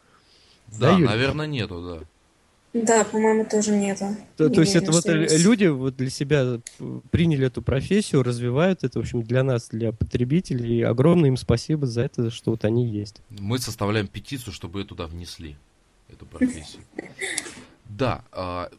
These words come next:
Speaker 1: Серёг, давай произведём анонс следующего выпуска, ибо тема там будет, ну, крайне интересная.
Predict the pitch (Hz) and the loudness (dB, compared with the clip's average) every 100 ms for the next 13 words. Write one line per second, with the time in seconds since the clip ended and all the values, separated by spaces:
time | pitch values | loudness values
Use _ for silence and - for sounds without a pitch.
0 | _ _ _ _ - 175 - 107 165 214 | _ _ _ _ -8 -6 -6 -4 -4 -4
1 | 139 - _ _ _ _ - - 113 107 | -6 -12 _ _ _ _ -18 -6 -4 -2
2 | 110 110 104 - 98 113 135 123 120 - | -2 -2 -2 -4 -2 0 0 -4 -10 -14
3 | - 110 101 98 - 98 101 98 - - | -10 -6 -6 -6 -6 -6 -6 -10 -16 -18
4 | - 104 101 98 _ - 123 147 135 123 | -10 -8 -8 -10 _ -4 -2 -2 -2 -2
5 | 117 113 107 95 98 - 90 87 78 76 | -2 -2 -4 -4 -6 -4 -2 -2 -4 -10
6 | 71 78 76 69 - - | -10 -10 -10 -14 -18 -20